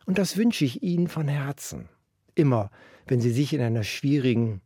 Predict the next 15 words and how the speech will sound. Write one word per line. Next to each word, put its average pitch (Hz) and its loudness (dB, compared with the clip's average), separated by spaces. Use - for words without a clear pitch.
vielleicht 127 -2
ausweglosen 120 -2
Situation 107 -6
befinden. 92 -10
Mehr 143 2
als 123 -2
ein 135 2
Dankgebet 117 0
sprechen 123 -4
wir 117 -4
auf 98 -10
der 98 -6
Fahrt 85 -10
zum - -6
Hotel. 82 -10